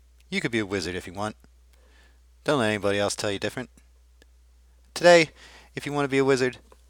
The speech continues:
I'll share some hints and tricks for you about all the different kinds of weird that you'll become involved in. You'll learn the difference between magical weirdness,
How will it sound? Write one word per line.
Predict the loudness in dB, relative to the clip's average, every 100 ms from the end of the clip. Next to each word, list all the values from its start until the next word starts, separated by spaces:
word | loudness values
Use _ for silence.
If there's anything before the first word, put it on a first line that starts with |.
| -2
I'll | -2
share | 2 0
some | 0 -6
hints | -8 -8
and | -8
tricks | -8 -8
for | -8 -6
you | -6 -8 -14 _ _ _ -2
about | 4 6
all | 6 6
the | 0
different | -2 -2
kinds | 0 0 -2
of | -4
weird | -2 -2 -6 -20 _ -14
that | -10
you'll | -10
become | -12 -12 -12
involved | -10 -4 -4 -4
in. | -8 -12 _ _ _ -20 _ -20 -20 -20 -20 _ _ -10
You'll | -4 -2
learn | -2 -4
the | -6
difference | -8 -10 -14
between | -12 -12 -12 -12 -6
magical | -2 -2 -2 -4
weirdness, | 0 -2 -2 -6 -8